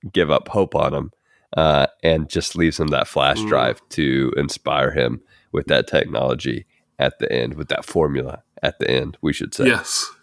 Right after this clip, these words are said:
Speaker 2: Yeah, I really like that character.
Speaker 1: Very cool.
Speaker 2: Really like that character.
Speaker 1: Yeah.
Speaker 2: Uh, what about your most memorable
Speaker 1: Um,
Speaker 2: line award?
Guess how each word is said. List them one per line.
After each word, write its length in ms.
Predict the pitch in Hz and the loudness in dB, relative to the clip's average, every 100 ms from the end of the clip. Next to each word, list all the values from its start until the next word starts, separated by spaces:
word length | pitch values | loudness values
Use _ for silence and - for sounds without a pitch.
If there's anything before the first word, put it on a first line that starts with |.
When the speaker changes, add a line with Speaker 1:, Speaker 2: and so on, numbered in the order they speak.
| _ _ _ _ _ - | _ _ _ _ _ -6
Speaker 2:
Yeah, 160 | 143 135 - | -6 -6 -4
I 60 | 151 | 0
really 240 | 170 170 | 4 4
like 240 | 131 123 | 4 2
that 160 | 117 104 | 0 -2
character. 280 | - 107 90 | -2 0 0
Speaker 1:
Very 100 | 85 | 0
cool. 220 | - - - | -2 -4 -8
Speaker 2:
Really 380 | 113 113 110 104 | -4 0 2 2
like 200 | 95 - | 0 -6
that 160 | - | -12
character. 340 | - 92 - - _ | -10 -10 -10 -16 _
Speaker 1:
Yeah. 200 | 87 80 - | 2 2 2
Speaker 2:
Uh, 180 | 131 139 | 0 2
what 120 | 160 | 2
about 200 | 175 190 | 4 4
your 100 | 170 | 4
most 320 | 160 165 - - - | 4 2 0 -4 -2
memorable 360 | 139 131 107 | 2 4 4
Speaker 1:
Um, 60 | 95 | 4
Speaker 2:
line 240 | 107 135 | 2 2
award? 340 | 196 92 78 | 0 -4 -8